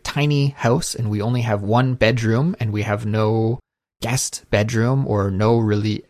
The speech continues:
good place to sleep other than the living room floor. So I did have to say, you know, "Of course you're welcome to stay here. And I do have a little blow up air mattress that you can sleep on.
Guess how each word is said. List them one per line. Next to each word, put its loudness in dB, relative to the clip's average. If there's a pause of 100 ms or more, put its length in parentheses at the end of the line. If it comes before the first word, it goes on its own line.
good 0
place 2
to -8
sleep 0
other 4
than 2
the -2
living 2
room -2
floor. 0 (320)
So -4
I -4
did 4
have 4
to -2
say, 2
you -8
know, -4 (100)
"Of -8
course 0
you're 0
welcome 2
to -2
stay -2
here. 2
And 0
I 0
do 2
have 2
a -2
little 0
blow 0
up 0
air 0
mattress -2
that -2
you -4
can -2
sleep -2
on. 0